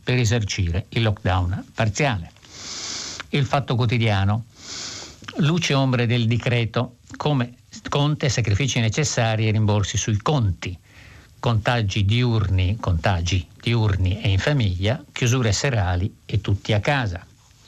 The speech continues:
La Stampa, l'Italia si spegne alle diciotto, scoppia la rivolta. Dallo spettacolo alla ristorazione,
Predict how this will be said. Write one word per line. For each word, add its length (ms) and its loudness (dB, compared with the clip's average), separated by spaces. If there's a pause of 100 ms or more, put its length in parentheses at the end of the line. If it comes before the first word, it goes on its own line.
(340)
La 120 2
Stampa, 640 0 (640)
l'Italia 540 0
si 140 0
spegne 320 0
alle 160 2
diciotto, 800 -2
scoppia 560 -2
la 80 2
rivolta. 680 0 (800)
Dallo 240 2
spettacolo 600 0
alla 100 4
ristorazione, 960 0